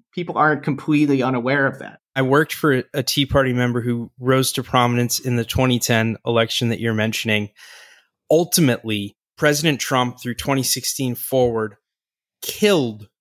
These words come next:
Speaker 2: the spending narrative for the Republican Party. Voters
Speaker 1: Yeah,
Speaker 2: just
Speaker 1: yeah.
Speaker 2: do not care about that. It's not the credibility issue. It's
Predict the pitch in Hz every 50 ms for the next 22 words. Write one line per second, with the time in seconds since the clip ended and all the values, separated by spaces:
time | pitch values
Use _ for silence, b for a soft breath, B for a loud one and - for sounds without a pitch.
0 | - 123 131 127 - - 143 135 131 127 123 120 120 120 120 117 113 110 113 107
1 | 104 107 - - _ _ _ _ _ _ _ _ - - - 139 131 127 123 120
2 | 120 113 - - 123 113 110 110 - 110 104 - - 107 107 107 101 107 110 135
3 | 135 147 165 180 180 - - - - - 147 131 110 90 - - 143 151 156 147
4 | 135 - - - - - - 160 160 151 135 110 110 101 101 - - 98 98 95
5 | - - 127 - - 151 147 160 - 156 - - - 165 156 143 120 - - 117
6 | 120 135 143 160 170 175 180 - - 220 226 214 B B B B B B B _
7 | - 151 143 - - - - - -